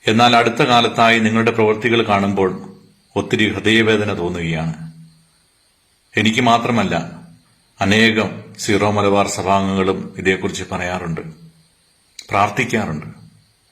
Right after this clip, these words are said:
നമ്മൾ എത്രയേറെ അഭിമാനിച്ചതാണ് നമ്മുടെ പാരമ്പര്യത്തെക്കുറിച്ച്, ലിറ്ററേച്ചറെക്കുറിച്ച്. പക്ഷെ എന്തൊക്കെയാണ് സംഭവിച്ചത്?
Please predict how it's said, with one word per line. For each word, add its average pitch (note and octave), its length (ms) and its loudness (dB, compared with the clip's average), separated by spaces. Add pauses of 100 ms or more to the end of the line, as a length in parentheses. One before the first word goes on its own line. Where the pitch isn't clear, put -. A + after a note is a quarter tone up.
(760)
നമ്മൾ B2 160 2
എത്രയേറെ B2+ 480 4
അഭിമാനിച്ചതാണ് G#2 960 -2
നമ്മുടെ F2+ 200 -4
പാരമ്പര്യത്തെക്കുറിച്ച്, F#2 920 -2 (760)
ലിറ്ററേച്ചറെക്കുറിച്ച്. G#2 840 -2 (1400)
പക്ഷെ C#3+ 160 0
എന്തൊക്കെയാണ് A#2+ 580 0
സംഭവിച്ചത്? E2+ 720 -4